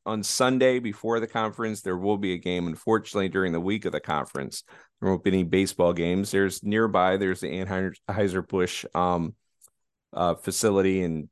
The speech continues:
you can take a tour of that thing. Uh, plenty of good barbecue in Saint Louis. There, there's a lot to do. But then, you know, when, when you look at, you know, what you're there for, the conference, um, on the last day of the conference,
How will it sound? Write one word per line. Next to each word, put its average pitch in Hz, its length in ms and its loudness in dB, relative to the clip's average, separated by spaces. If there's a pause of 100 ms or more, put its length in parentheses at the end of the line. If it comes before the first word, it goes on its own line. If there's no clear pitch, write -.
you - 80 -20
can - 140 -20
take 85 160 -4
a - 40 -10
tour 95 320 4
of 90 80 4
that 90 280 2
thing. 95 420 0 (100)
Uh, 85 240 0 (160)
plenty 110 280 2
of 101 40 -6
good 104 120 -2
barbecue 98 520 0
in 98 100 -2
Saint 98 300 0
Louis. 98 640 0
There, 110 160 2
there's 110 300 -2
a 104 40 0
lot 92 420 0
to 101 80 -8
do. 87 540 -2 (840)
But 107 220 0
then, 110 560 6 (300)
you 107 120 -2
know, 90 140 0
when, 95 160 -2
when 98 240 -2
you 95 120 0
look 95 240 -2
at, 85 280 2 (920)
you 92 80 -4
know, 85 80 -2
what 92 160 -2
you're 82 160 -2
there 87 260 2
for, 78 280 -2
the 76 100 -6
conference, 87 680 -2 (340)
um, 92 400 2
on 98 140 4
the 87 60 2
last 98 460 2
day 110 140 4
of 85 80 2
the 73 60 -4
conference, 78 800 -8